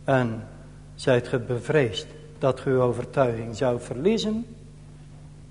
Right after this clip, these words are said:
De Heere wil u overtuigen. "Het verlies ervan ligt aan uw zijde, dat ge niet wilt tot mij komen," zegt de Heer Jezus. Derhalve zijt ge bang die te verliezen.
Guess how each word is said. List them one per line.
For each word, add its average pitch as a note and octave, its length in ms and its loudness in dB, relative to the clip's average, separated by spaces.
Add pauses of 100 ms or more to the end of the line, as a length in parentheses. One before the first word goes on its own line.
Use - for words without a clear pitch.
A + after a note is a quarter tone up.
(280)
De D3 140 6
Heere F#3+ 380 6
wil C3+ 200 6
u B2 160 4
overtuigen. A2 760 -4 (1300)
"Het F3+ 200 8
verlies F#3 340 8
ervan F#3+ 380 8
ligt F#3+ 260 6
aan G3 120 6
uw G3 180 6
zijde, F#3 460 6
dat F3 220 6
ge E3 120 -2
niet E3+ 340 0
wilt A3 480 4 (200)
tot C#3 280 2
mij B2 300 0
komen," A2+ 420 -4 (380)
zegt D3 360 2
de C#3 60 2
Heer B2 280 4
Jezus. G#2+ 800 -8 (1040)
Derhalve C3 580 6
zijt C3+ 280 4
ge C#3+ 100 -2
bang G#3+ 340 6
die G#3+ 100 2
te G#3 140 2
verliezen. F3 560 0